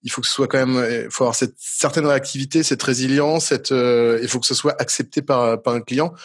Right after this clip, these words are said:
On vend pas la même chose à un boulanger, euh, sur la place du marché, euh, comme un labo pharmaceutique.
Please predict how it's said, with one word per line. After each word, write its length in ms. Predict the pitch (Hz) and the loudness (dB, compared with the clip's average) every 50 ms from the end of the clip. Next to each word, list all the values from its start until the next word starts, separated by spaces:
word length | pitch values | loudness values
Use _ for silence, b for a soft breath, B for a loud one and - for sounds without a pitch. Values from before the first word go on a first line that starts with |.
| B B B B B _ | B B B B B _
On 40 | 113 | -2
vend 120 | 110 117 | -2 -2
pas 140 | 117 - 147 | 2 2 2
la 80 | 147 143 | 2 4
même 80 | 135 | 2
chose 280 | 131 - 165 160 147 143 | 2 2 2 2 2 2
à 40 | 135 | 2
un 100 | 127 127 | 2 2
boulanger, 640 | 123 131 135 139 139 139 131 131 139 143 143 139 135 | 0 0 2 2 2 2 2 2 2 2 2 2 2
euh, 340 | 123 117 117 117 117 113 | 4 4 4 4 2 2
sur 180 | 110 - - 131 | 0 -2 0 0
la 80 | 123 120 | -2 0
place 200 | - - 127 127 | 0 0 0 0
du 100 | 127 127 | -2 0
marché, 480 | 127 123 - - - 143 147 156 170 170 B B B B B B _ - | 0 0 0 0 0 2 2 0 0 -4 B B B B B B _ -4
euh, 140 | 113 113 | -2 -2
comme 320 | 107 - - 135 135 139 131 | -2 0 2 2 2 2 2
un 380 | 123 123 123 123 120 120 117 | 2 2 2 2 2 2 2
labo 380 | 113 120 120 117 123 127 147 147 | 2 2 2 2 2 2 2 2
pharmaceutique. 760 | - - 127 120 120 113 - 123 110 - - 165 170 - | 2 0 0 0 0 0 0 -2 -2 -4 -6 -6 -6 -8